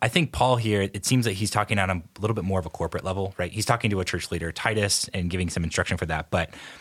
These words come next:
I think it's also, um, possible to think about it on a more individual level too, and thinking about how do we, how do we edify other believers in our conversation,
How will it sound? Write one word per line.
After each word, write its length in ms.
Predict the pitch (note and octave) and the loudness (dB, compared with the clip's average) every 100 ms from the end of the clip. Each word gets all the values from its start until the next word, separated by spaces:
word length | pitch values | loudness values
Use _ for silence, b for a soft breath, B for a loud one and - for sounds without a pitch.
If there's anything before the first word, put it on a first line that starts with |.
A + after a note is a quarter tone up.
| B - | B 0
I 60 | |
think 180 | - F#3+ | 2 4
it's 100 | C3 | 4
also, 500 | A2 - G#2 G2 F#2+ - | 4 4 4 4 0 -2
um, 260 | G2+ F2+ | 0 0
possible 360 | - C#3+ C3 G2+ | 2 2 2 2
to 100 | F2+ | 0
think 180 | - A#2+ | 2 2
about 220 | F2 F2 | 2 2
it 180 | F2 - - A#3 | 0 -4 -10 -4
on 140 | F2+ | 0
a 20 | |
more 460 | F2+ F2+ F#2 F2+ E2 - b b | 2 2 2 0 -2 -10 b b
individual 440 | G#2+ F#2+ G2+ F#2 | 0 2 2 2
level 260 | F2+ E2 E2 | 2 0 -2
too, 420 | - C3+ G2 F2 B B B | 0 2 4 0 B B B
and 120 | - G2+ | 0 2
thinking 200 | D#3 A#2+ | 4 4
about 240 | G#2 - | 4 2
how 240 | - B2 | 4 4
do 80 | D3+ | 6
we, 340 | C#3 B2+ A#2 - | 6 4 4 0
how 140 | - | 0
do 80 | D3+ | 2
we 100 | C#3 - | 2 0
edify 380 | G2 - G2 | -2 2 2
other 140 | F2+ F#2 | 2 0
believers 380 | F2 F2 G2+ F#2 | -2 0 2 2
in 80 | |
our 60 | F2 | 0
conversation, 640 | - G2 G2 G#2 - D2+ | 0 0 0 0 0 -4